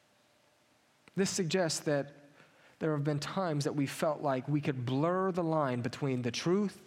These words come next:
and what this suggests is that we were not being completely honest the moments before. See, like the Pharisees,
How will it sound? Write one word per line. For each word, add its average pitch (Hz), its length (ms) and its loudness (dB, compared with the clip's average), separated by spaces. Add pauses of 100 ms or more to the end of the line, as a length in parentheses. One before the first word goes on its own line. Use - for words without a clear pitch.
(1600)
and 135 220 0
what 156 260 0
this 160 160 2
suggests 151 840 0
is 147 280 -2
that 139 140 2
we 147 140 2
were 143 80 0
not 147 220 -2
being 147 160 0
completely 143 520 -2
honest 131 520 -6 (1120)
the 120 60 -6
moments 113 360 -2
before. 101 460 -6 (2000)
See, 190 360 2
like 180 360 -2
the 175 80 -2
Pharisees, 143 840 -2